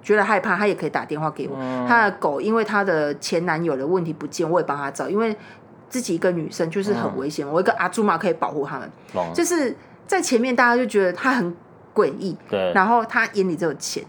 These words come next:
Speaker 2: 对。
Speaker 1: 他甚至还要买下就是有凶宅这样子，
Speaker 2: 嗯，嗯，嗯。
Speaker 1: 这就是，但是后来发现他其实人很好，
Speaker 2: 嗯，嗯。
Speaker 1: 然后他还协助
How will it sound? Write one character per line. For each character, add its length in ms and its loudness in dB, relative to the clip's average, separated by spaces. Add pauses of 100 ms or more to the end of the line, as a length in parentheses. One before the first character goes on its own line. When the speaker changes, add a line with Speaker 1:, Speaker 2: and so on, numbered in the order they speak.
(100)
Speaker 2:
对。 100 -2
Speaker 1:
他 80 6
甚 160 2
至 80 0
还 140 0
要 140 4
买 180 -2
下 320 2 (180)
就 120 -4
是 300 -2
有 120 -4
凶 340 2
宅 280 -4
这 100 0
样 180 6
子， 60 4
Speaker 2:
嗯， 40 4
嗯， 240 4
嗯。 40 -4
Speaker 1:
这 80 2
就 140 2
是， 200 0 (760)
但 120 0
是 120 2
后 100 4
来 100 6
发 200 4
现 100 0
他 80 2
其 140 0
实 180 2
人 180 2
很 260 -6
好， 240 -4
Speaker 2:
嗯， 160 0
嗯。 20 0
Speaker 1:
然 100 4
后 40 6
他 80 6
还 100 4
协 240 0
助 200 0